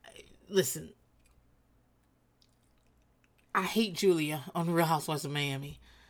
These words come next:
And Ashley's my number two. I do not like Ashley. I don't like her. She acts like her shit don't fucking stink. And I can smell you from fucking here, Ashley.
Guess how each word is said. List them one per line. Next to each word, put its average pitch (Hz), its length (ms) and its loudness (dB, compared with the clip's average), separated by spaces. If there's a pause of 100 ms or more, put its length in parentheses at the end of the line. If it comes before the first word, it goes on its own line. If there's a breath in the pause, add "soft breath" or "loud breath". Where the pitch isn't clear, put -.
(280 soft breath)
And 170 180 0
Ashley's 170 360 2
my 156 120 -2
number 143 240 -6
two. - 220 -8
I 170 120 2
do 165 260 -4
not 151 260 2
like 143 180 -6
Ashley. - 480 -12
I 160 100 -2
don't 165 380 0
like 160 300 2
her. 151 100 -6
She 151 180 -6
acts 156 180 -6
like 156 120 -14
her 147 100 -12
shit - 380 -2
don't 165 260 -4
fucking 156 300 -2
stink. 143 380 -10 (280 loud breath)
And 156 180 -6
I 160 120 2
can 160 240 -6
smell 170 480 -4
you 160 160 -4
from 139 260 -10
fucking 147 380 -6
here, 139 280 -10 (120)
Ashley. - 440 -18